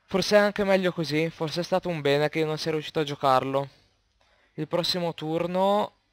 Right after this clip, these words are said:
vediamo, sei, sette, otto. Sei, sette, otto. Se non mette niente davanti ho vinto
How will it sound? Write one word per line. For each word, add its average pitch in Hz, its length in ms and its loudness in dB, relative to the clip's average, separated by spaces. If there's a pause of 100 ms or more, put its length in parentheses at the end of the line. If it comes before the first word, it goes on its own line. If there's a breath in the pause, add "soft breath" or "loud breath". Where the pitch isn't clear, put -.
(680)
vediamo, 147 540 -6
sei, 160 520 0
sette, 160 500 -4
otto. 185 840 -2 (680)
Sei, 160 300 -2
sette, - 420 -4
otto. 147 360 0
Se 190 140 -6
non 190 140 -2
mette 180 260 -2
niente 165 340 -2
davanti 139 400 2
ho 151 60 -2
vinto 135 580 -6